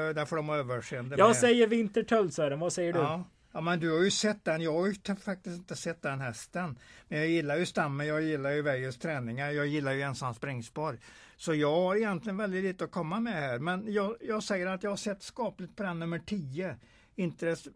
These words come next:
Speaker 1: Be-, Benoit där. Den... Interest Benoit. Jag tycker att den ser ut som en ganska bra häst. Nu har han ju även, eh, övat in sig på spåret, för han hade det här spåret när den kvala.
Speaker 2: Mm.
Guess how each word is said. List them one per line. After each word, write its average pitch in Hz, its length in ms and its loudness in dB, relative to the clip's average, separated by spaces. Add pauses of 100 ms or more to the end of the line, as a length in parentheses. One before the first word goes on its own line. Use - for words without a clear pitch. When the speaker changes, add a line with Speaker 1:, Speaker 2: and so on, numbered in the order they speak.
Speaker 1:
Be-, 190 240 -4
Benoit 170 540 -4
där. 117 280 -4 (1000)
Den... 170 720 -6 (920)
Interest 151 680 -4 (220)
Benoit. 151 560 -4 (520)
Jag - 240 -6
tycker - 300 -10
att 208 180 -10
den 180 160 -8
ser 214 300 -6
ut 135 220 -10
som 220 140 -4
en 233 80 -2
ganska 190 420 -8
bra 185 200 -6
häst. 143 300 -6
Nu 175 80 -4
har 180 180 -2
han 202 160 -2
ju 202 80 0
även, 175 420 -2
eh, 175 260 -4 (160)
övat 185 360 -2
in 170 180 -2
sig 156 160 0
på 170 140 -2
spåret, 143 420 -2
för 151 60 -6
han 156 120 -2
hade 165 240 -4
det 180 60 -2
här 170 80 -2
spåret 143 380 -4
när 143 80 -6
den 143 160 -6
kvala. 127 500 -6 (460)
Speaker 2:
Mm. 175 280 -6